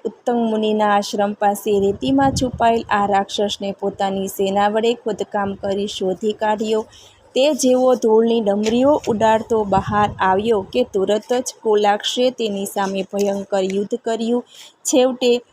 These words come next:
કોલાશ્વએ બ્રહ્માજીની આજ્ઞાથી બ્રહ્માસ્ત્ર છોડી ધુંધુનો નાશ કર્યો. તેથી હે હસ્તિનાપુરના કુલશ્રેષ્ઠ રાજન,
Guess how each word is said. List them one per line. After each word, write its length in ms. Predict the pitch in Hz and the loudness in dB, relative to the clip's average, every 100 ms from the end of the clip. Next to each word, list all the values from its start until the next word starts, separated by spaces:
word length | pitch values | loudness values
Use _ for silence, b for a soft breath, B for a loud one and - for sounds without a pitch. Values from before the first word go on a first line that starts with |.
| _ _ | _ _
કોલાશ્વએ 840 | 302 294 254 254 - 240 226 226 | 0 4 4 4 -2 0 2 2
બ્રહ્માજીની 800 | 208 214 214 208 202 214 202 202 | 2 0 2 0 0 -2 -2 -2
આજ્ઞાથી 680 | - 202 208 214 220 247 233 | 0 -2 2 0 0 -4 -2
બ્રહ્માસ્ત્ર 680 | 214 202 196 202 - 202 | 0 2 2 0 -2 -4
છોડી 420 | 196 - 220 233 240 | -4 -2 -2 0 -2
ધુંધુનો 580 | 208 202 202 202 202 | -4 -2 -2 -2 -2
નાશ 380 | 202 208 220 - 226 | 0 0 0 -2 -6
કર્યો. 320 | 226 240 247 | -4 -2 -2
તેથી 440 | 240 202 202 202 | 0 -4 -2 -6
હે 320 | 196 214 277 | -2 0 2
હસ્તિનાપુરના 880 | 285 226 - 220 208 202 208 202 202 | 0 -2 -4 -2 0 0 -4 0 -2
કુલશ્રેષ્ઠ 720 | 196 190 185 - 196 196 - 202 | -2 -4 -6 -6 -4 -4 -4 -6
રાજન, 580 | 196 190 185 196 196 | 0 0 0 -2 -4